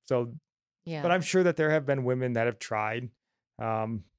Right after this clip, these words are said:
Speaker 1: I have no doubt. That's probably
Speaker 2: Yeah.
Speaker 1: happening at every seminary around
Speaker 2: Yeah,
Speaker 1: the
Speaker 2: that's
Speaker 1: world.
Speaker 2: true. That's true.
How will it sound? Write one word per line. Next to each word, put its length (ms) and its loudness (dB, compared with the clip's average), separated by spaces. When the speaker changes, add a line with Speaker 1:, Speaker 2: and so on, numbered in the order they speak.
Speaker 1:
I 100 -6
have 160 2
no 120 0
doubt. 320 -4
That's 140 -4
probably 240 0
Speaker 2:
Yeah. 60 -2
Speaker 1:
happening 280 -2
at 100 -4
every 260 -4
seminary 480 -4
around 80 -4
Speaker 2:
Yeah, 240 -6
Speaker 1:
the 80 -6
Speaker 2:
that's 120 -6
Speaker 1:
world. 120 -8
Speaker 2:
true. 380 -8
That's 180 -14
true. 300 -10